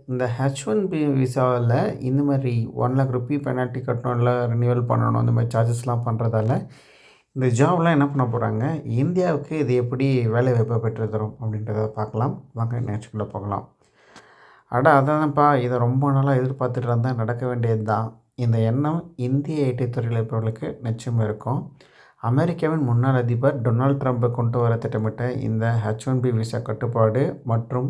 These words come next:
ஒரு லட்சம் கட்டணம் டாலர், அதாவது ஒரு லட்சம் டாலர்ஸ்னால் நம்ம இதில் கால்குலேட் பண்ணி பார்த்துக்கோங்க.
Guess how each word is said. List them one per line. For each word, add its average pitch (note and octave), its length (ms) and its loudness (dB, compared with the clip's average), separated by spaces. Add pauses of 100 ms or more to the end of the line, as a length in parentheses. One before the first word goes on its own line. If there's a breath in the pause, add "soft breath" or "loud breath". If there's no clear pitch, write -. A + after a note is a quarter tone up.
(160)
ஒரு A#2+ 240 2
லட்சம் C3+ 340 2
கட்டணம் A#2 540 -2
டாலர், G#2+ 300 -2 (200)
அதாவது A#2 300 0
ஒரு A#2 120 4
லட்சம் A2+ 580 0
டாலர்ஸ்னால் B2+ 520 2
நம்ம A2+ 280 0
இதில் A2+ 180 -2
கால்குலேட் A2+ 420 -2
பண்ணி A2 140 0
பார்த்துக்கோங்க. G#2 540 -2